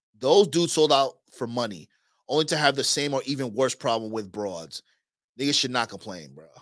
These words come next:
That's what I'm saying. So what's next for relationships, guys? What's your take for next for relationships? <laughs> I don't know, man.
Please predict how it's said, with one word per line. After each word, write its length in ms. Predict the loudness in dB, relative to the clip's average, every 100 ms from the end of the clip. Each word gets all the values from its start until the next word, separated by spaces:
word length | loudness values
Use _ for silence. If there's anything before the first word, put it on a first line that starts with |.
| _ _ _
That's 80 | -18
what 60 |
I'm 60 | -8
saying. 340 | -6 -6 -4
So 100 | 6
what's 200 | 6 8
next 140 | 2 4
for 120 | 4
relationships, 600 | 6 4 4 2 -2 -4
guys? 500 | -6 -8 -12 -18 -20 _ _ _ _ _ _ _ _ _ _ 2
What's 240 | 4 6
your 100 | 2
take 260 | 4 4 2
for 120 | -4
next 300 | 0 0 0
for 160 | -2
relationships? 960 | 0 2 2 0 -2 -6 -8 -14 -16 -16 _ _ _ -14
<laughs> 40 | -14 -14 -12 -6
I 100 | -4 -4
don't 280 | -2 -2 0
know, 220 | -2 -2
man. 380 | -4 -8 -10 -12